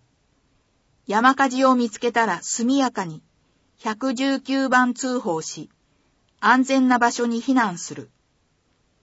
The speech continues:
問い合わせ先、県庁臨生課。電話、零二七、二二六の三二二一。県営住宅、四月定期募集。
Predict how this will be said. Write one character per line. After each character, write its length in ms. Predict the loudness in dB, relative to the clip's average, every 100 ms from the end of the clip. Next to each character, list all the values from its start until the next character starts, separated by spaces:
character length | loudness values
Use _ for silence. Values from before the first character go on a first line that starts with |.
| _ _ _
問 240 | -2 0
い 60 | 4
合 80 | 4
わ 120 | 4
せ 120 | 0
先、 400 | -6 -8 -8 -14 _ _ _ _ _ _ _ _ -6
県 260 | 0 0
庁 340 | 0 -2 -2 -4
臨 260 | -4 -2
生 260 | 0 -2 -2
課。 260 | -4 -12 -12 _ _ _ _ _ _
電 360 | -4 2 2 2
話、 220 | 0 -2 _ _ _ _ _ _ _
零 320 | -4 0 2 2
二 320 | 2 0 -2
七、 340 | -2 -4 -6 _ _ _ _ _ _ _
二 300 | 0 2 2
二 320 | 0 0 0
六 300 | -2 -4 -2
の 200 | -2 -2 -8 _
三 460 | -10 0 2 2 2
二 300 | 2 0 -2
二 340 | -2 0 0 -4
一。 320 | -8 -10 -20 -20 _ _ _ _ _ _ _ _ _ _
県 300 | -4 -2 0
営 200 | 0 -2
住 280 | -2 -2 -2
宅、 360 | -4 -8 -10 -18 _
四 240 | -16 -10 0
月 320 | 2 2 -4
定 240 | -2 0 0
期 120 | -2
募 160 | -4
集。 360 | -4 -8 -12 -16